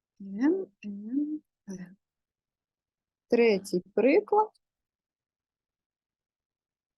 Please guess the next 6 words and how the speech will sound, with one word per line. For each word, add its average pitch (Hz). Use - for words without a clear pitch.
Шість -
поділене 208
на 202
сім 196
ікс 202
квадраті 190